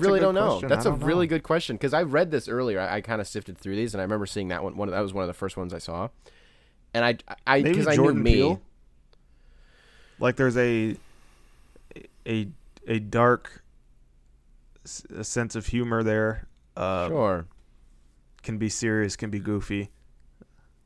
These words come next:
Speaker 2: Jordan, uh, let's go, Jordan, is Jordan Peele the one that's, that did, uh, Get Out and
Speaker 1: Yes.
Speaker 2: Yeah, him.
Speaker 1: Yeah.
Speaker 2: I always get Key and Peele mixed up. Yeah.
Speaker 1: Uh, yeah, Keegan-Michael Key. I'm pretty sure he's actually from Detroit, isn't he?
Speaker 2: I didn't
Speaker 1: Or
Speaker 2: know
Speaker 1: from
Speaker 2: that. You could be
Speaker 1: Michigan.
Speaker 2: right.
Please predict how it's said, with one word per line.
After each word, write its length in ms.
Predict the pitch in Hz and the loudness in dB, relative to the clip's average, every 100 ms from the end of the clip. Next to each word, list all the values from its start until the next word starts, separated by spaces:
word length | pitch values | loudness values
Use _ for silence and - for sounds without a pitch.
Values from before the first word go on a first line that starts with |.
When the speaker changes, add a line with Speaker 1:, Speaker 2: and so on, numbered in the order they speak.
| _ - | _ -4
Speaker 2:
Jordan, 280 | 147 143 - | -2 -2 -6
uh, 120 | 151 - | -8 -6
let's 160 | 170 | -10
go, 140 | - 170 - | -14 -20 -6
Jordan, 300 | 156 156 143 | -4 -4 -6
is 140 | 117 | -6
Jordan 240 | 101 151 151 | 2 2 4
Peele 180 | 147 139 | 2 2
the 60 | |
one 160 | 135 117 | 0 0
that's, 240 | 104 - - | -2 -4 -10
that 240 | 120 110 110 | -2 -2 0
did, 240 | 110 - - - | -4 -6 -16 -6
uh, 180 | 113 101 | -4 -2
Get 180 | 98 110 | 0 2
Out 300 | 107 110 - | 4 2 0
and 180 | 104 101 | -6 -4
Speaker 1:
Yes. 300 | 95 82 - - - | -6 -6 -16 -16 -4
Speaker 2:
Yeah, 180 | 104 | -4
him. 140 | 98 101 | 0 -2
Speaker 1:
Yeah. 120 | 67 - | -2 -2
Speaker 2:
I 80 | |
always 180 | 135 107 | 0 0
get 240 | 104 - - | -4 -8 -10
Key 160 | 98 | -12
and 80 | 92 | -10
Peele 180 | - 85 | -8 -10
mixed 260 | - - | -12 -14
up. 120 | - - | -14 -8
Yeah. 220 | 87 117 | 0 2
Speaker 1:
Uh, 40 | |
yeah, 220 | 123 131 | 4 2
Keegan-Michael 600 | 120 175 190 208 180 165 143 | 2 0 0 2 2 0 -4
Key. 260 | 160 151 | -2 0
I'm 120 | 110 101 | 0 -2
pretty 140 | 180 | -4
sure 120 | - | -2
he's 120 | 185 139 | -2 -2
actually 220 | 135 113 | -4 -8
from 260 | - 135 | -2 -2
Detroit, 420 | 107 - 120 104 85 | -2 -4 -2 -2 -2
isn't 180 | 98 | -4
he? 160 | 123 147 - - _ _ - - - - _ _ _ _ _ _ | -4 -4 -12 -20 _ _ -20 -20 -20 -20 _ _ _ _ _ _
Speaker 2:
I 80 | 110 | 0
didn't 140 | 151 | 0
Speaker 1:
Or 20 | 113 | 2
Speaker 2:
know 80 | 139 | 2
Speaker 1:
from 120 | 113 104 | 2 0
Speaker 2:
that. 100 | 104 | 0
You 60 | |
could 100 | 147 | -2
be 60 | 170 | -2
Speaker 1:
Michigan. 100 | 110 | -2
Speaker 2:
right. 260 | 107 113 | -2 -4